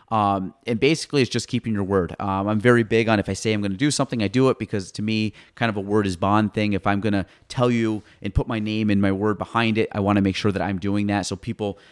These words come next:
then can trust me. "Hey, Galen says he's gonna do something, he's gonna do it," and they don't have to think twice about it.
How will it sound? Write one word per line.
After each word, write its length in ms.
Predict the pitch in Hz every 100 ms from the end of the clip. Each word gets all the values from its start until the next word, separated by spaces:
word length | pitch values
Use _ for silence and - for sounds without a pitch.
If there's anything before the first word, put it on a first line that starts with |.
| -
then 320 | 95 117 117
can 120 | -
trust 420 | 104 - 127 120 107
me. 140 | 101
"Hey, 180 | 110 104
Galen 340 | 95 113 110
says 160 | - 107
he's 100 | 92
gonna 220 | 104 95
do 180 | 82 123
something, 380 | - 95 - 95
he's 140 | 98
gonna 180 | 95 92
do 240 | 78 107
it," 60 | 80
and 100 | 80
they 60 | 98
don't 100 | 101
have 140 | 98
to 80 | 87
think 180 | 107 -
twice 320 | - 117 -
about 240 | 85 78
it. 140 | 76